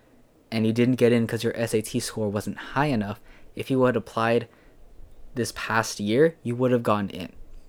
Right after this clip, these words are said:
It's basically how it is. So, like,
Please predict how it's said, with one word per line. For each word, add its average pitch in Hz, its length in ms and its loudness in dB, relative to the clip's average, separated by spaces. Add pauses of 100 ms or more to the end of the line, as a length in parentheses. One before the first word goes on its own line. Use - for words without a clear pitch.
(360)
It's 123 140 -4
basically 127 400 2
how 104 200 0
it 98 80 -4
is. 92 300 -12 (420)
So, 117 320 2
like, 110 360 0